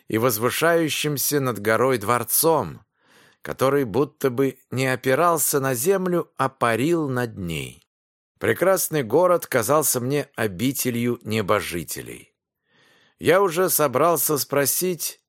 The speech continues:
чей это храм, когда меня кольнуло чувство узнавания. И колонны, и крыша, и стены,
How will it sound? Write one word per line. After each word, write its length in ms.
чей 340
это 200
храм, 580
когда 360
меня 300
кольнуло 680
чувство 720
узнавания. 880
И 100
колонны, 840
и 100
крыша, 800
и 100
стены, 760